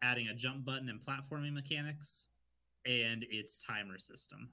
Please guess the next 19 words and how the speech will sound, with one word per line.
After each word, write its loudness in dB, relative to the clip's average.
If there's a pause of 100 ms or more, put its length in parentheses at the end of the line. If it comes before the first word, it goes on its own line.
(160)
I -2
think -4
those 0
are 0
the -4
two -4
big -2
things -4
that -4
are -4
gonna -6
set -6
it -4
apart. -6
The -6
mod 0
system -4
is -6
cool, -4